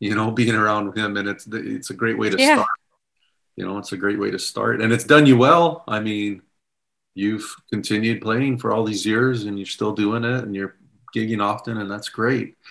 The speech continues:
Speaker 1: You know, you guys
Speaker 2: Okay.
Speaker 1: played a lot of gigs together. Is there a
Speaker 2: Mm-hmm.
Speaker 1: particular one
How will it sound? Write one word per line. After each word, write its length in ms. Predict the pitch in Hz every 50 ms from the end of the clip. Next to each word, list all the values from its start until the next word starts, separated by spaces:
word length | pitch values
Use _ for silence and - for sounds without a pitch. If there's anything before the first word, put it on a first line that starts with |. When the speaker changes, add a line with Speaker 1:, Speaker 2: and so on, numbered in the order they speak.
| - -
Speaker 1:
You 140 | - 139 135 127
know, 100 | 123 123
you 160 | 123 131 135
guys 200 | 151 160 165 165
Speaker 2:
Okay. 80 | 175
Speaker 1:
played 160 | 165 175 165 156
a 40 |
lot 220 | 139 135 135 131 123
of 100 | 107 107
gigs 300 | 123 131 135 - - -
together. 580 | - 104 110 107 101 98 101 104 113 120 - _ _ _ _ _ _ _ _ _ _ _ _ -
Is 200 | 131 123 110 120
there 320 | 131 127 127 123 120 123
a 280 | - - 127 120 120 117
Speaker 2:
Mm-hmm. 0 |
Speaker 1:
particular 580 | - - - - 143 - - 156 143 131 117
one 460 | 107 110 113 117 123 135 139 131 123